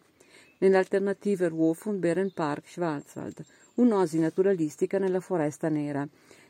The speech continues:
gestita dalla Fondazione per gli Orsi Stiftung für Bären.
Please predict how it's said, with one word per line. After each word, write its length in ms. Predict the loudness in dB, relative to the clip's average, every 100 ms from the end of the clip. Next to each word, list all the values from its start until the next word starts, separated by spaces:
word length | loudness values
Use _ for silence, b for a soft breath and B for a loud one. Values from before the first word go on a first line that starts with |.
| b
gestita 440 | 0 2 0 2 4
dalla 200 | 4 2
Fondazione 600 | 0 0 0 2 0 2
per 160 | 0
gli 100 | 2
Orsi 380 | 0 0 -2 -4
Stiftung 560 | -2 -2 -2 -2 -4 -4
für 260 | -6 -4
Bären. 420 | -2 -2 -2 -6